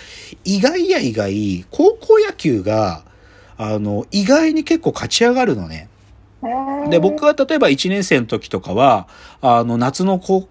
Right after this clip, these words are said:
Speaker 1: あの、群馬県予選の決勝まで行って、あとちょっとで甲子園行けたし、
Speaker 2: へー。
Speaker 1: あと、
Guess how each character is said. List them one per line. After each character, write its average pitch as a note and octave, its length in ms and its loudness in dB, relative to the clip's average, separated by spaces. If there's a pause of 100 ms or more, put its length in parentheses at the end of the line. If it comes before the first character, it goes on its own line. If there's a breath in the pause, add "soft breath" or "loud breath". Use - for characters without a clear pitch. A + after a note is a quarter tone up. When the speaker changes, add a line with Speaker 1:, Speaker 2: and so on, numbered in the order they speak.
Speaker 1:
あ D#3 140 -2
の、 D3 240 2
群 E3 160 2
馬 G3+ 120 2
県 G3+ 120 2
予 G3+ 80 2
選 D3+ 140 -2
の A2 40 -6
決 - 180 -4
勝 F#3 200 0
ま F#3+ 100 2
で C3 60 0
行 F#2 100 -4
っ - 20 -20
て、 G#2 360 -4
あ A#3+ 100 0
と A3+ 100 -6
ち G3+ 100 -4
ょ - 20 2
っ - 20 0
と - 80 -6
で C3 80 0
甲 C3 140 -2
子 - 80 -4
園 A2 60 -4
行 - 20 -4
け G#2+ 80 -6
た G2+ 160 -4
し、 C3+ 420 0 (340 loud breath)
Speaker 2:
へ A3 60 -6
ー。 A#3 100 0
Speaker 1:
あ A#3 60 2
と、 F#3+ 240 2